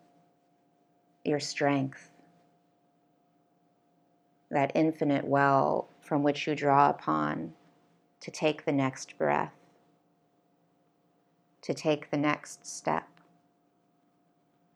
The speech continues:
You inspire others when you take another breath,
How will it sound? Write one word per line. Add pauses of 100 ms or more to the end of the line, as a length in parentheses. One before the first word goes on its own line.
(800)
You
inspire
others (1500)
when
you
take
another
breath,